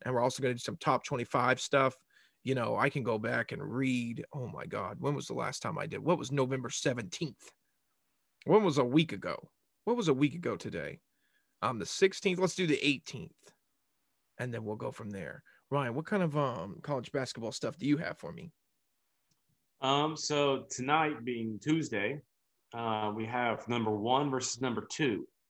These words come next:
Speaker 1: Oh.
Speaker 2: U C L A is playing Gonzaga.
Speaker 1: That's gonna be a
Speaker 2: Uh,
Speaker 1: big one.
Speaker 2: Huge game. Um, <clears throat>
Speaker 1: It's gonna be a lot of fun.
Speaker 2: a lot of aspirations for the tournament.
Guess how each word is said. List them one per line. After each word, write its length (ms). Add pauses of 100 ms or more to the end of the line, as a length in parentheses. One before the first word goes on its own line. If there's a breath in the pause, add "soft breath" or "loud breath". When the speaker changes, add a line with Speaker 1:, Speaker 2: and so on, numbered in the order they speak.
Speaker 1:
Oh. 100
Speaker 2:
U 60
C 160
L 120
A 140
is 60 (180)
playing 260
Gonzaga. 640 (560)
Speaker 1:
That's 120
gonna 120
be 120
a 60
Speaker 2:
Uh, 60
Speaker 1:
big 120
one. 140 (640)
Speaker 2:
Huge 260
game. 420 (100)
Um, 380
<clears throat> 360
Speaker 1:
It's 100
gonna 140
be 20
a 40
lot 140
of 60
fun. 160
Speaker 2:
a 40
lot 120
of 140
aspirations 600
for 120
the 80
tournament. 480